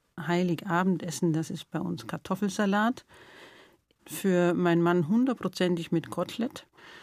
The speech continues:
Für unsere Tochter ganz sicher mit Seitan. Und ich bin noch nicht entschieden.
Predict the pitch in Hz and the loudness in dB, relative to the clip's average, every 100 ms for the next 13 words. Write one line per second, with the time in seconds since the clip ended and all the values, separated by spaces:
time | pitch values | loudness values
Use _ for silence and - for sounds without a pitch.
0 | - _ - 196 190 180 170 190 190 175 | -20 _ -2 0 2 0 -2 -2 0 -2
1 | 151 185 214 - - 185 185 170 156 151 | 0 2 2 0 -6 -2 2 4 2 0
2 | - 160 190 - 202 202 214 _ - - | -2 -2 -2 -2 0 0 -2 _ -20 -20
3 | - - 190 180 - - - - - 202 | -18 0 0 0 -4 -12 -16 -14 -2 2
4 | 175 160 147 143 - - - | 4 2 0 -4 -4 -10 -10